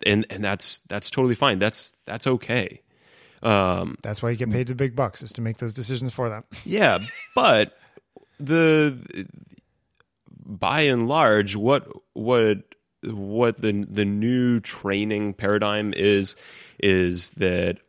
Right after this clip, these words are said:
Speaker 1: our job is to, to share our knowledge as best we can with, with the patient, with their family, in, inform them as best we can, and then, uh, really just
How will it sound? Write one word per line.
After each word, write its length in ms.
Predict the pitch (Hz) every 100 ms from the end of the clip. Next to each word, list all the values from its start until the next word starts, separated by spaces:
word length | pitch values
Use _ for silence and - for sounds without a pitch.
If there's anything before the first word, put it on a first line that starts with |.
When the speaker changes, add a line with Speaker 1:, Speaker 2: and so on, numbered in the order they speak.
| -
Speaker 1:
our 220 | 113 127
job 500 | 107 98 87 87 92 -
is 340 | 95 92 -
to, 400 | - 98 90 87
to 200 | - 92
share 640 | - - - - 107 113 113
our 140 | 107
knowledge 580 | 98 - 60 64 - -
as 120 | -
best 280 | - 95 -
we 100 | 123
can 480 | - - - 101 98 _ _ _ _
with, 520 | - 92 85 - - _ -
with 280 | 107 104 -
the 100 | 87
patient, 480 | 95 113 - 120
with 160 | - 90
their 160 | 90 90
family, 540 | 87 78 69 85 - _ _ - _ _
in, 320 | 98 92 90 -
inform 600 | 101 92 - 104 104 123
them 140 | 127 120
as 140 | 113
best 280 | 110 104 -
we 100 | 107
can, 420 | - 98 107 120 - _ _ -
and 220 | 104 98
then, 600 | 95 95 95 95 92 92 _ -
uh, 720 | 87 87 85 87 87 87 87 92
really 480 | 87 52 104 117
just 220 | 104 107